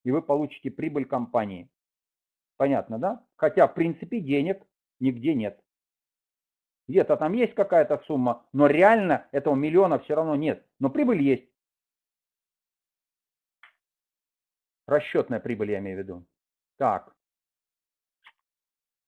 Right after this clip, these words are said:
Бурное обсуждение, пятьсот пять, пятьдесят, так, так, так, так, так, у-, потерял.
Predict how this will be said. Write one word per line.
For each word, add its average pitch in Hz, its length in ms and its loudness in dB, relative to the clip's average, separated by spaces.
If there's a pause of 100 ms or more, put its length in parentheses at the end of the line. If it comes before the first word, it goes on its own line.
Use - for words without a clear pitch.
(140)
Бурное 113 600 -4
обсуждение, 170 960 -4
пятьсот 165 500 -12
пять, 156 260 -4
пятьдесят, 165 680 -6
так, 147 260 -2
так, 139 220 -10
так, 139 240 -8
так, - 220 -10
так, 156 280 -6
у-, 127 100 -10
потерял. 123 560 -4